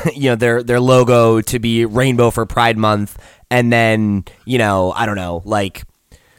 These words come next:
supports, you know, legislation that's against, you know, uh, queer folks,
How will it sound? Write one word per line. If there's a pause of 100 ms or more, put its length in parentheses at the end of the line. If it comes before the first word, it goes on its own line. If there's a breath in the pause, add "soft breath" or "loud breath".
(180 soft breath)
supports, (120)
you
know,
legislation
that's (140)
against,
you
know,
uh,
queer
folks,